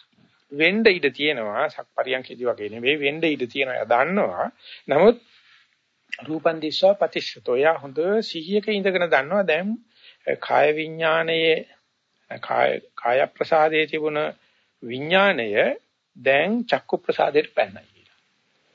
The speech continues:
එතකොට මට දැන් සක්මනේ පාය වදින එක නෙවෙයි හිත තියෙන්නේ. හිත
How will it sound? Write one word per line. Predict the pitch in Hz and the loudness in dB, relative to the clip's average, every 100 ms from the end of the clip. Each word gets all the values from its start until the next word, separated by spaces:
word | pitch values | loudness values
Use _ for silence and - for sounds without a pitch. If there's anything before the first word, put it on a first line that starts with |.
| - | -8
එතකොට | - 131 165 175 | 0 4 4 4
මට | 208 147 151 | 0 0 2
දැන් | 160 202 262 _ _ _ _ _ _ | 2 2 -2 _ _ _ _ _ _
සක්මනේ | - 131 - 180 185 185 - _ _ _ _ - | -2 -2 -2 -2 0 -2 -6 _ _ _ _ 0
පාය | 165 165 | 4 4
වදින | 165 175 | 4 0
එක | 175 160 | -2 -2
නෙවෙයි | 151 170 202 | 0 2 2
හිත | 156 170 143 | 0 -6 -12
තියෙන්නේ. | 123 107 104 123 240 - _ _ - | -10 -8 -6 -4 -4 -6 _ _ -6
හිත | 147 - | -4 4